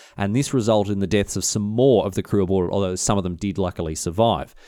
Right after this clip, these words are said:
The other bomber, it managed to make it to the area around the frozen lake, but due to the horrific conditions and the failure of, uh, of ground-to-air communications, they couldn't find the landing zone. So after quite a number of attempts,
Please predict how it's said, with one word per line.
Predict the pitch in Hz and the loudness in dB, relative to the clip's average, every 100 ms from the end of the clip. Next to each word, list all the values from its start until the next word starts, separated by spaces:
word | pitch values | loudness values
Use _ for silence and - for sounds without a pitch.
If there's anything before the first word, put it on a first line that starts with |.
| - - - _ | -20 -20 -20 _
The | - 135 - | -4 -2 0
other | 180 190 | 4 4
bomber, | 151 98 - - _ _ _ _ _ _ - 131 | 4 2 -2 -12 _ _ _ _ _ _ -6 -4
it | 135 | 0
managed | 135 135 120 | 2 2 0
to | 117 | 0
make | 120 123 | 0 -2
it | 117 | -4
to | 107 | -2
the | 107 | 0
area | 104 104 | 2 2
around | 101 104 98 | 2 0 0
the | 95 | -2
frozen | - 98 90 90 | 0 0 0 0
lake, | 120 117 - | 0 0 -2
but | 120 - | -2 0
due | 135 | 0
to | 123 | 2
the | 107 | 0
horrific | 123 127 156 202 | 0 0 0 0
conditions | 170 143 147 120 | 0 0 -2 -2
and | 110 | -2
the | 104 | -4
failure | - 131 139 135 127 113 98 | -2 0 2 4 4 4 2
of, | 104 87 | 0 0
uh, | 98 | 0
of | 107 95 | 0 -2
ground-to-air | 113 120 120 - 107 | 0 2 0 0 -2
communications, | - 101 95 - 151 143 98 | -2 -2 -2 -2 -2 -2 -4
they | 98 | -4
couldn't | 104 - 135 131 - | -6 -2 -2 -2 -10
find | - - 95 90 90 | -16 -4 -2 -2 -4
the | 92 | -2
landing | 92 104 120 120 98 | 0 0 0 -2 -2
zone. | 87 80 | -4 -4
So | 110 117 | -2 -2
after | 113 104 | -2 -4
quite | - 165 | 2 2
a | 240 | 2
number | 226 190 | 2 2
of | 135 | 2
attempts, | - 160 139 - | 0 0 0 -4